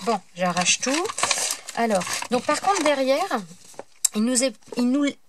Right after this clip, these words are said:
oh là là, excusez-moi, je bafouille. Il nous explique que dans, dans ce kit, donc tous les adhésifs de ce kit peuvent être, euh, donc peuvent être décorés de paillettes, de poudre de flocage, de films, et peuvent être embossés à chaud.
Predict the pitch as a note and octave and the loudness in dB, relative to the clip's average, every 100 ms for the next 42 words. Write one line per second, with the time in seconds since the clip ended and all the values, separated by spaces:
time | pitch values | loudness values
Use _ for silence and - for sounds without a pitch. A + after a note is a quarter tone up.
0 | - G#3+ F#3 E3+ D#3+ - F#3 F3+ F#3+ A3 | -8 -6 -4 -4 0 0 0 0 0 0
1 | E3+ F3 - C#3+ D3 - - - A3+ B3+ | -2 -4 -6 -8 -8 -8 -6 -6 0 2
2 | C4+ C4 C#4 - F4 C4+ G#3+ - B3 A#3+ | 4 2 0 -2 -4 -2 -4 0 4 4
3 | B3 C4 - C4+ - D#4+ A3+ A#3 - - | 4 4 2 0 -2 -2 0 -2 -2 -4
4 | D#4 D#4 C#4+ B3+ C#4 A#3+ A#3 A3 A3+ - | 0 2 2 0 0 0 0 2 2 0
5 | D4+ - B3+ B3 - - - A#3+ A#3+ - | -6 -4 0 0 -2 -8 0 2 2 -2
6 | - - A3+ - C#4+ D4+ - B3+ C#4+ C#4+ | -10 -4 -2 0 0 0 -2 -2 0 2
7 | C#4+ A#3 A#3+ B3+ A#3 G#3+ C4 - - - | 0 0 0 0 2 2 0 -2 -10 -8
8 | G3 A3+ - - D#4+ D4 B3+ A#3 A#3+ A#3 | -6 -6 -8 -12 -2 0 0 0 0 0
9 | G#3+ A3+ C4+ G3+ B3 - A#3+ D4+ A#3 - | 2 4 2 0 -2 -2 -2 -2 -2 -6
10 | - - B3 C4+ B3+ C4+ C4+ - - C4 | -10 -2 0 0 0 0 0 -2 0 2
11 | C4 C4 - C4+ - A#3+ B3 - B3+ | 2 2 2 2 0 2 4 4 2